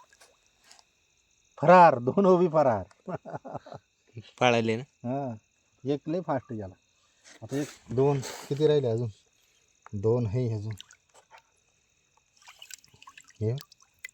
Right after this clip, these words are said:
Speaker 1: वाकडा होतोय ना, जिंदा आहे. भाग जाएगा वो भी.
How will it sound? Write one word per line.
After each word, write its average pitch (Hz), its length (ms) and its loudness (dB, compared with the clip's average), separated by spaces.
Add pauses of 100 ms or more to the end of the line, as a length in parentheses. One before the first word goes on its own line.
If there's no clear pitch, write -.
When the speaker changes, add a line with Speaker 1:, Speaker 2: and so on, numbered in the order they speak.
(140)
Speaker 1:
वाकडा 113 280 -6
होतोय 123 240 -4
ना, 123 100 -6 (500)
जिंदा 107 260 0
आहे. 92 80 -6 (800)
भाग 127 220 -2
जाएगा 120 340 0
वो 110 140 0
भी. 95 140 -6